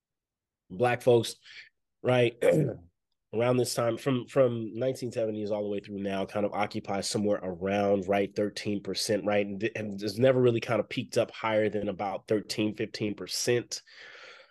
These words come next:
<clears throat> in terms of the population <clears throat> in the U S.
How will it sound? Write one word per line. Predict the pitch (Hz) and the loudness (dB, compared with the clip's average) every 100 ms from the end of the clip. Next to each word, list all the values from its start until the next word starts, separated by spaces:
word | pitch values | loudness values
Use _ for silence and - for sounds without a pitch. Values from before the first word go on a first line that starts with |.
| _ _ _ _ _ _ _ _ _ | _ _ _ _ _ _ _ _ _
<clears throat> | |
in | 180 170 - 254 233 262 254 208 202 165 104 80 - 110 | 0 2 0 -2 0 0 0 2 4 4 0 -4 -12 -4
terms | - 113 | 0 0
of | 101 | -2
the | - | -4
population | 113 - 147 196 95 104 - _ _ - | -4 4 6 6 2 -4 -10 _ _ -6
<clears throat> | 127 | -4
in | - 131 - _ _ _ _ _ _ _ _ _ _ _ - - - _ 113 | -6 -8 -12 _ _ _ _ _ _ _ _ _ _ _ -20 -20 -20 _ -2
the | 113 | 2
U | 127 202 | 6 6
S. | 202 - - | 4 -4 -6